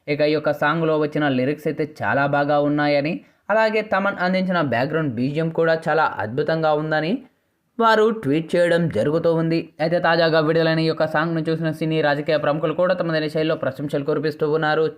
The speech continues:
చిత్ర బృందంపై. అయితే తాజాగా విడుదలైన ఈ యొక్క సాంగ్ను వీక్షించిన నరసింహం నందమూరి బాలకృష్ణ భార్య అయిన వసుంధరాదేవి తనదైన శైలిలో ప్రశంసలు కురిపించింది చిత్ర బృందంపై.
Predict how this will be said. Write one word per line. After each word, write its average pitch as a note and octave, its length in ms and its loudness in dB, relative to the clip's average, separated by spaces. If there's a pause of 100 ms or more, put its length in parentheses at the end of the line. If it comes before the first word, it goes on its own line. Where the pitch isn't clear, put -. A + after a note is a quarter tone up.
చిత్ర G#2+ 200 -2
బృందంపై. C#3+ 560 0 (380)
అయితే F3+ 180 2
తాజాగా A#3+ 400 4
విడుదలైన G#3 380 2
ఈ G3+ 60 0
యొక్క F#3+ 200 0
సాంగ్ను F#3 480 0
వీక్షించిన F3+ 720 0 (480)
నరసింహం G3+ 480 0
నందమూరి F3+ 440 2
బాలకృష్ణ D#3 840 0 (420)
భార్య F#3+ 320 2
అయిన F3 240 2
వసుంధరాదేవి F3+ 800 2
తనదైన F3+ 400 0
శైలిలో F3 340 2
ప్రశంసలు E3+ 480 -2
కురిపించింది E3 720 -2 (100)
చిత్ర D3 200 0
బృందంపై. D3+ 560 0